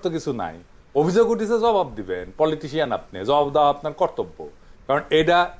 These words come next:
conflict of interest। তো আপনি যে মৌলানা সেজে গেছেন, অসুবিধা নাই, তো আপনার আব্বাই সম্মানিত আলেম আছিলেন, কোনো সমস্যা নাই, খাপে খাপ হইছে। তো নিজের দলের নেতা যে প্রফেসর ইউনূসের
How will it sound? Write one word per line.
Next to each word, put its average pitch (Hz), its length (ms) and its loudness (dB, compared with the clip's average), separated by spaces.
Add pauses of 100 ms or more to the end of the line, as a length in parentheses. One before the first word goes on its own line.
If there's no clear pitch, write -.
conflict 147 400 -4
of 127 100 0
interest। 98 440 -12 (640)
তো - 60 -6
আপনি 160 280 0
যে 170 140 2
মৌলানা 160 440 0
সেজে 139 340 0
গেছেন, 143 540 2
অসুবিধা 135 380 0
নাই, 90 300 -6
তো 117 160 0 (100)
আপনার 156 380 0
আব্বাই 147 360 2
সম্মানিত 165 500 -4
আলেম 156 280 2
আছিলেন, 98 400 -8 (680)
কোনো 196 180 2
সমস্যা 175 420 0
নাই, 101 240 0 (240)
খাপে 160 220 0
খাপ 156 240 -2
হইছে। 92 360 -4 (460)
তো 147 100 4
নিজের 180 500 2
দলের 170 280 2
নেতা 123 680 0 (440)
যে 131 100 2
প্রফেসর 147 460 2
ইউনূসের 160 720 -4